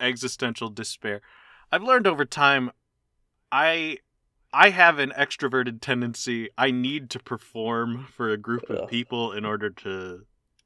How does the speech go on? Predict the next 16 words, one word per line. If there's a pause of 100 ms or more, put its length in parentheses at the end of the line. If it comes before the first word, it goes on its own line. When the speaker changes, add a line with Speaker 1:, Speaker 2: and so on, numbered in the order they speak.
Speaker 1:
to
feel
fulfillment. (1300)
Over
the
past
four
years,
I
haven't
really
had
that,
so
I
am